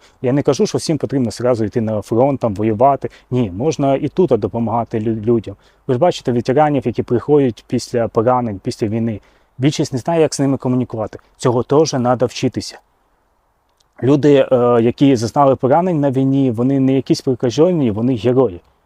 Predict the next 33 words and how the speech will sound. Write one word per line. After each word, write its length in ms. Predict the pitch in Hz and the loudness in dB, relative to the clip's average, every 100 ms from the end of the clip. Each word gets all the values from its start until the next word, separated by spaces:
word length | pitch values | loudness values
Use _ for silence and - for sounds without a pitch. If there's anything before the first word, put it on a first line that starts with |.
| - | -12
До 120 | 107 | -4
них 200 | 139 147 | -2 0
треба 260 | 151 135 117 | 0 2 2
відноситись 580 | 110 110 147 - 131 | 0 -2 -4 -2 -6
з 60 | - | -4
повагою, 440 | - 117 120 104 | -2 2 2 0
не 100 | 104 | -4
опускати 480 | 107 131 - 220 190 | -6 -4 0 0 0
свої 380 | - 123 123 127 | -2 0 2 0
очі, 360 | 143 131 - 95 | 0 0 -2 -10
коли 180 | - 110 | -4 -4
ви 160 | 104 110 | -2 -4
їх 120 | 95 | -4
бачите, 480 | 95 104 - 110 110 _ _ _ | -4 -4 -6 -16 -18 _ _ _
а 100 | 92 | -6
дійсно 340 | 95 175 - 113 | -2 -2 -2 -4
притуля-, 440 | 104 110 104 151 | -6 -4 0 0
приходити, 600 | - 113 147 165 139 101 | 0 -2 0 0 -2 -6
дякувати, 560 | 92 131 131 113 92 87 | 0 0 0 -4 -6 -6
бо 120 | 107 | -4
вони 260 | 110 143 | -2 0
віддають 420 | 123 101 117 165 - | -2 -2 0 -2 -2
своє 300 | 113 131 127 | -2 0 0
най-, 280 | 117 120 | 0 -2
найваж-, 580 | 127 120 120 120 143 - | -2 0 2 2 2 2
найбільшу 1000 | 156 143 131 110 _ _ - 131 170 - | 0 2 2 0 _ _ -2 2 2 2
цінність, 460 | 143 - 170 123 101 | -2 2 2 2 0
своє 200 | 117 117 | 0 0
здоров'я, 420 | 101 113 135 113 | 2 2 2 2
своє 260 | - 110 110 | -4 -4 -4
життя 360 | 101 90 165 | -4 2 2
ради 260 | 110 104 104 | 2 0 -2
нас, 340 | 101 95 - | -6 -8 -14